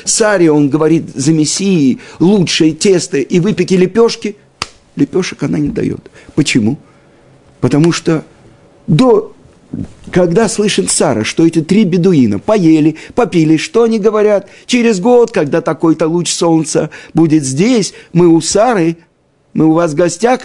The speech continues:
и у Сары сын. Что они говорят, эти бедуины? Переели, перепили.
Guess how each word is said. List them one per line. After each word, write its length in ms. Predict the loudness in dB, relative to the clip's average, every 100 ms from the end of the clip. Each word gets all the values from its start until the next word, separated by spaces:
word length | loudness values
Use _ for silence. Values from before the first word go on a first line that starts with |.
| -2
и 60 |
у 120 | -2
Сары 400 | -2 -2 -2 -2
сын. 520 | -6 -10 -8 -6 -6 -10 _ _
Что 600 | -20 -18 -18 -12 -2 0
они 240 | 0 0 -2
говорят, 680 | -2 0 0 0 0 -2
эти 180 | -4 -4
бедуины? 840 | -4 -2 0 2 4 4 2 0 -6 _ _ _ _ _
Переели, 560 | 0 2 4 4 2 0
перепили. 720 | 0 0 0 0 0 2 -2